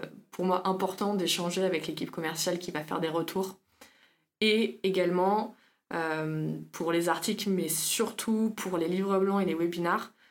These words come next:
bah, tout simplement, euh, je vais voir notre, euh, cible en interne, c'est-à-dire je vais voir notre équipe finance et je leur dis, euh,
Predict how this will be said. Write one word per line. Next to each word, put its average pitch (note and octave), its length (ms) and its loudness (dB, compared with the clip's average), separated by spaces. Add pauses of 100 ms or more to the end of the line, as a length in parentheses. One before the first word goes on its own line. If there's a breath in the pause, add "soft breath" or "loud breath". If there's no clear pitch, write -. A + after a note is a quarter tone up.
(300 soft breath)
bah, D#3+ 220 -4
tout D#3 220 -4
simplement, G3 760 2
euh, E3 220 -2
je E3 140 -10
vais D#3+ 100 0
voir F3 320 0
notre, E3 480 -2
euh, D#3 260 0
cible F3 520 -2
en F3+ 140 2
interne, F3 360 -2
c'est-à-dire G3 340 -4
je G3 80 -4
vais D#3 60 0
voir F3 160 2
notre F#3 200 0
équipe F#3 220 -4
finance D#3+ 480 -4 (440 soft breath)
et F#3 80 0
je F3+ 120 -2
leur D#3+ 160 0
dis, F3+ 260 0
euh, D#3 360 0